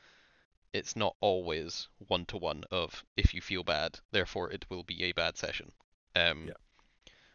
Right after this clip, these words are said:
Speaker 1: <clears throat> but yeah, dealing with low motivation, sometimes just having,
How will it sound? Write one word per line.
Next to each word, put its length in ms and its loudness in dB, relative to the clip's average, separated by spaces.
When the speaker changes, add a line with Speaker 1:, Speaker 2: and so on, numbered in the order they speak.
Speaker 1:
<clears throat> 640 -2
but 120 4
yeah, 280 4
dealing 220 0
with 160 8
low 120 12
motivation, 480 4
sometimes 760 6
just 260 2
having, 600 6